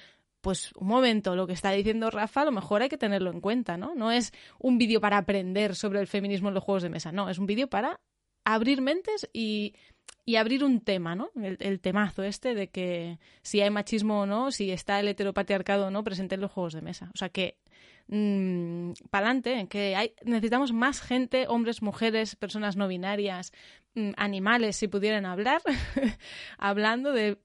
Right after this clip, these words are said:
por qué el fe-, el machismo está tan presente en nuestras vidas. Primero, cómo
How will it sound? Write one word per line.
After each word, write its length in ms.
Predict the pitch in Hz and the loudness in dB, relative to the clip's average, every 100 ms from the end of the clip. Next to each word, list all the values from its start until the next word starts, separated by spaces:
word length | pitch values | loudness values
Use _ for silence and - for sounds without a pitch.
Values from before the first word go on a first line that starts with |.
| _ | _
por 220 | 208 196 | -2 -2
qué 200 | - 220 | 2 2
el 100 | 262 | 2
fe-, 140 | 240 220 208 | 0 0 0
el 60 | |
machismo 420 | 208 196 247 233 190 | 0 0 0 0 -2
está 140 | 190 | -2
tan 140 | 196 | -4
presente 240 | 196 208 208 | -2 -2 -2
en 60 | |
nuestras 280 | 214 202 220 | -4 -2 -2
vidas. 300 | 214 277 330 - - _ _ _ _ - | -2 -4 -4 -10 -20 _ _ _ _ -4
Primero, 600 | 220 220 240 233 175 165 _ - | 2 4 4 2 0 -6 _ -2
cómo 380 | 226 240 247 | 2 2 0